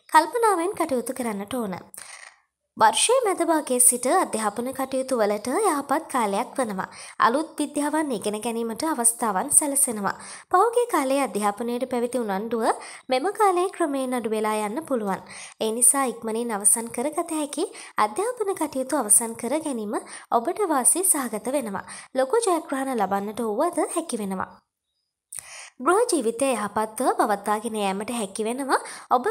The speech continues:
ගත කරන මෙම වසරේ ඉදිරි කාලය වාසනාවන්ත කාලයක් වෙනවා. විවාහ වීමට බලාපොරොත්තු වන අයට යහපත් කාලයක් වෙනවා. විවාහය ස්ථිර වෙනවා. විශේෂ දියුණුවකට මඟ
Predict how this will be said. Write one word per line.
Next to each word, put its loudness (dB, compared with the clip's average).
ගත 2
කරන 0
මෙම -2
වසරේ 2
ඉදිරි -6
කාලය -2
වාසනාවන්ත 2
කාලයක් -2
වෙනවා. -4
විවාහ 2
වීමට 4
බලාපොරොත්තු 0
වන -2
අයට -2
යහපත් 0
කාලයක් -2
වෙනවා. -2
විවාහය 0
ස්ථිර 2
වෙනවා. 0
විශේෂ -2
දියුණුවකට -4
මඟ -2